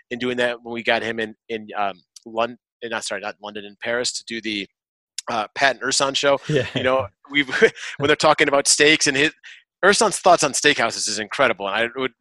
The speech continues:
Speaker 1: encourage anybody to go, to go and take it. And he has a very, very valid takes on, on steaks and, and order, his thought process and or-, and ordering. Um, so it's, it's been great. I, I lo-, I love Ersan.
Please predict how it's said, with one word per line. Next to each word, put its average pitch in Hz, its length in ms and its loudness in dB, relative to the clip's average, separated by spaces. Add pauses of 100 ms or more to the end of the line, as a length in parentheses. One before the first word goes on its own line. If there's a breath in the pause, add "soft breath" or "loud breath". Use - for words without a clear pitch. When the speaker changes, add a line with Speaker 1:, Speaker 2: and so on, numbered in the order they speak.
(200)
Speaker 1:
encourage 143 320 0
anybody 123 220 2
to 117 100 0
go, 120 300 2
to 117 100 -8
go 117 100 0
and 110 80 -4
take 120 200 0
it. 123 80 -2
And 120 100 -4
he 120 140 0
has 143 180 2
a 120 80 -8 (100)
very, 135 220 2 (100)
very 127 320 2
valid 113 280 0
takes 113 320 -6 (320 loud breath)
on, 113 200 2 (140)
on 117 160 0
steaks 110 380 -2
and, 104 240 -8
and 110 160 -4
order, 120 240 -4
his 113 140 -10
thought 110 220 -2
process 113 360 -2
and 110 80 -12
or-, 113 240 -4
and 113 80 -8
ordering. 101 340 -6 (380 loud breath)
Um, 101 400 0 (280)
so 143 200 2
it's, 147 260 2
it's 170 180 0
been 147 120 0
great. 107 220 -2
I, 127 200 2
I 139 100 6
lo-, 139 280 -2
I 131 60 2
love 131 180 2
Ersan. 127 440 0